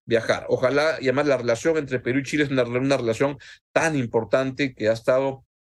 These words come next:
tan sujeta a, a, a tensiones permanentes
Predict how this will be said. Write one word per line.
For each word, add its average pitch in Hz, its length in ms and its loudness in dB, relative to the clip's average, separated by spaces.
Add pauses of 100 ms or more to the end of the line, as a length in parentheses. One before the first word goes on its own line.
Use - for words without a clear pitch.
tan 180 180 0
sujeta 147 580 0
a, 104 340 0
a, 98 480 -4
a 98 80 -6
tensiones 131 680 0
permanentes 135 720 -2